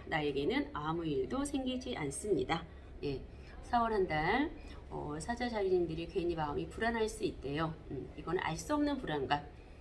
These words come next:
이 카드의 반대 의미는 불안한 일은 생기지 않다라는 겁니다.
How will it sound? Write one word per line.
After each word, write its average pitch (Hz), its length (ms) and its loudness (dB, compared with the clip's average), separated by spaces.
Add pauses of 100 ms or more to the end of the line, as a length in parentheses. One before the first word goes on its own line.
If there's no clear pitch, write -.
(580)
이 202 140 6
카드의 302 380 4
반대 190 280 6
의미는 180 540 6
불안한 196 440 6
일은 170 200 4
생기지 226 560 4 (160)
않다라는 160 760 0
겁니다. - 400 -4